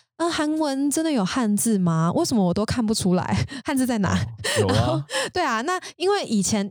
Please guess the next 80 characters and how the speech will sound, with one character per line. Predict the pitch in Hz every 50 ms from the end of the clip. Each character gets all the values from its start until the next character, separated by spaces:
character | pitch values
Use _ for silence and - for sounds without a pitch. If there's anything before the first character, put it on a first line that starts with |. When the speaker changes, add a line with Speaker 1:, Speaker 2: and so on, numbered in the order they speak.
| - -
Speaker 1:
一 | 302 320
九 | 285 214 190
八 | 214 220
零 | 220 208 202
年 | 196 185 190 175
以 | 196 180
前， | - - 180 180
韩 | 165 175 190 185
文 | 196 208 196 185 190
就 | 190 240
是 | 226 262 254
会 | 240 262 240 220
像， | - - 240 214 202 180 196 - _ -
呃， | - 196 180 185
大 | - 247 240
家 | 269 247 240 226
观 | - 262 262
众 | 277 277
朋 | 240 226
友， | 208 196
呃， | - 214 202
听 | - 302 339
众 | 392 370 302
朋 | 277
友， | 240 202
如 | 190 196 208
果 | - 226 202 175 170 -
能 | 214 202 202
够 | 226 240
上 | 240 - 240 226
去 | 226 - 247
我 | 214 180
们 | 160 156 156 165
的 | 160 165 160 -
那 | - 220 214
个 | 196 190
页 | 208 226 202 185
面 | 202 208 185 175
看 | 185 - 214 175
的 | 160 165
话， | 165 196 190 185
应 | 180
该 | 202 202 196
可 | - 214
以 |
看 | - - - 202
到 | 190 196
这 | 185 -
边 | 185 185 190
的 | 180
文 | 170 156 131 - - 185
字 | - - 196 -
哦。 | - - - - - - -
就 | - 277
是 | 262 311 339 320 - - - -
它 | - 285 330 330
其 | - 277 233
实 | 220 220
是 | 214 - 269 262 240 214 196 - _ _
汉 | - - 359 302 233 220
字 | 214 - 294 262 220 185
夹 | - - 180 165 190 208
杂 | - - 165 170 180
韩 | 180 - 208 175 185
文 | 196 190 175 175
的 | 175 180
写 | - - - 165 165 185
法， | - 185 - -
有 | 320
点 | 349 349
像 | 240 311 302
是 | 302 302 285
现 | - - 269 240
在 | 233 247 220
的 | 196 185 175 - -
日 | - 277 240 208
文 | 190 175 170 151 160
的 | 156 156
写 | 151 - - -
法， | 170 - - - -